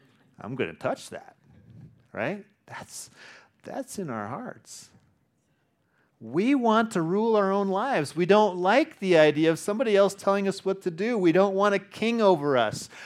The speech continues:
We rage against anyone or anything that stands in the way of what we think is best. And the scriptures say there is a king.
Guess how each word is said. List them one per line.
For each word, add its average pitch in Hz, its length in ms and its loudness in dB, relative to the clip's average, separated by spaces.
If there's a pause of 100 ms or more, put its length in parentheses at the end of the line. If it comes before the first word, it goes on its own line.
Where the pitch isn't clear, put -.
(120)
We 165 160 4
rage 190 480 4
against 170 340 -2
anyone 202 400 0
or 151 80 -2
anything 185 360 -2
that 135 140 -4
stands 170 380 -2
in 143 80 -8
the 123 100 -6
way 139 220 2
of 127 100 0
what 120 140 -4
we 120 100 -10
think 147 340 -8
is 110 140 -8
best. 127 640 0 (340)
And 117 120 -10
the 127 60 -6
scriptures 190 600 2
say 127 420 2 (220)
there 151 240 6
is 175 160 6
a 170 60 2
king. 156 560 -2